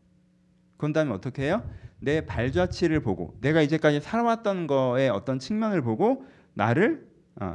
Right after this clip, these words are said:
모여서 숨어 내 발자취를 지켜보나이다라고 표현해서 나를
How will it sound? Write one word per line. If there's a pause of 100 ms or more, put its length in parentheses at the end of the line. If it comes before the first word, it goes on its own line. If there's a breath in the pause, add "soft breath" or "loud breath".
모여서
숨어
내
발자취를
지켜보나이다라고
표현해서
나를